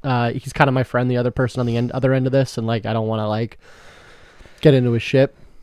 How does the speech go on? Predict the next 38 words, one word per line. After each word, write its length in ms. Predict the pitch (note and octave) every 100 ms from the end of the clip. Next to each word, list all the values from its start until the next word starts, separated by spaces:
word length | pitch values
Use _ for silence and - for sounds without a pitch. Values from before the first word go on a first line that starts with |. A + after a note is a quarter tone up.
| - - - - - - -
But 260 | D3 D3 A#2
there's, 400 | D3+ D3+ A#2+ C3+
um, 560 | C3+ C3 A#2+ A#2 A#2 - _ _ _ - -
there's 520 | C#3+ C#3 C3 A2 - -
a 80 | E3
business 800 | A#2 - D#3 D#3 D#3 C3+ B2 -
or 80 | B2+
a 80 | A#2
product 640 | - E3 D3 C3 A#2+ -
more 260 | C3 A2+ A2+
so 520 | - A#2 G2+ E2 A#2 - D3
that 200 | C3 B2
I 120 | B2
wanted 440 | A#2 A#2 A#2+ A#2
to 540 | - - A#2+ A#2 A#2 A#2
potentially 460 | - - B2 - A#2+
do 180 | B2 B2+
in 40 |
the 60 | C#3
future. 460 | - D3 F3+ F#3+
And 100 | D3+
I 120 | B2+
told 340 | A#2 - F3+ D3
you, 180 | D3+ B2+
like, 220 | B2+ - E3+
th-, 140 | D#3 D#3+
this 220 | D3+ F#3+
isn't 260 | F3+ E3+ - -
me 240 | C#3+ C#3
just 180 | C#3 -
being 180 | C#3+ C3+
like, 160 | C#3 -
"Oh, 100 | G3+
I 140 | G3
thought 200 | G3 E3+
of 60 | D3
that 160 | B2+
first." 460 | - F#3 B2 -